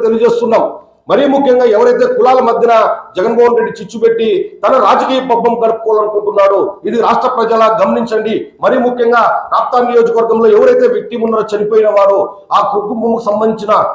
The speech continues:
ఆ కులం, కురువులంతా కూడా గమనించండి. జగన్మోహన్ రెడ్డి గారు చేస్తున్న ప్రవర్తన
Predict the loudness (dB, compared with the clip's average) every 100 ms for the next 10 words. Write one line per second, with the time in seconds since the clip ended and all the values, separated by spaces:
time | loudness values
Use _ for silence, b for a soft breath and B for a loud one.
0 | -4 0 0 0 2 0 -2 -2 0 2
1 | 2 2 0 2 2 0 -2 -6 -4 0
2 | 0 0 0 0 0 0 -2 -8 -2 0
3 | 4 4 4 2 0 2 2 0 0 -2
4 | -2 -4 -2 0 0 0